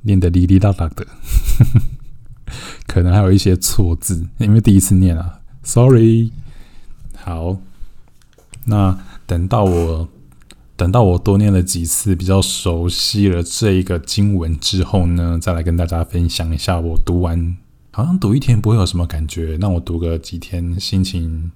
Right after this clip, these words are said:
有，有明显的感想，再来跟大家分享。好，那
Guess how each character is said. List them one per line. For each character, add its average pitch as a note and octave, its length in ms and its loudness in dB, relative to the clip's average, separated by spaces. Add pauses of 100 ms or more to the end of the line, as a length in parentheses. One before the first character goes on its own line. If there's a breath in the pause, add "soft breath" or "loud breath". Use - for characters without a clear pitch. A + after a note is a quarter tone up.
(200)
有， F2+ 480 -2
有 D#2+ 100 -4
明 F#2 180 4
显 G2+ 240 2
的 F2 380 0
感 E2+ 240 -4
想， E2 240 -4
再 F#2 200 -2
来 E2 160 -2
跟 E2+ 160 -2
大 F2 100 -4
家 E2 140 -4
分 F#2 280 0
享。 - 260 -8 (1160 soft breath)
好， - 300 -8 (120)
那 F#2+ 380 -2